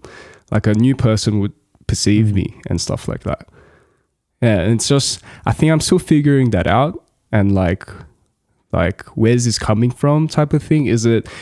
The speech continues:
Speaker 1: because I'm growing up? Am I more conscious of my actions? Is that the result of why I feel this way? And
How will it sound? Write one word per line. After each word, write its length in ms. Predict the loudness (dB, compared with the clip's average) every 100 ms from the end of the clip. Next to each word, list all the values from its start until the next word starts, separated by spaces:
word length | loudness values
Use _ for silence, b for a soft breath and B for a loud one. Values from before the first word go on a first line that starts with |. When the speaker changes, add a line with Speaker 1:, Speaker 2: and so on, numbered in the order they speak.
| B -10
Speaker 1:
because 360 | -4 -2 0 0
I'm 300 | 0 0 -2
growing 420 | -2 0 0 0
up? 380 | 0 -2 -10 -10
Am 120 | -2 0
I 60 |
more 160 | 2 0
conscious 520 | 0 0 0 -2 0
of 140 | -2 0
my 140 | 0
actions? 640 | 0 -2 -2 -2 0 -2 -4
Is 160 | -2
that 320 | 0 0 -4 -4
the 100 | -2
result 400 | 0 0 -2 -2
of 160 | -2
why 200 | 0 0
I 40 | -2
feel 240 | -2 -2
this 220 | -2 -2
way? 340 | 0 0 0 -2 B B B B
And 380 | -4 0 0 -2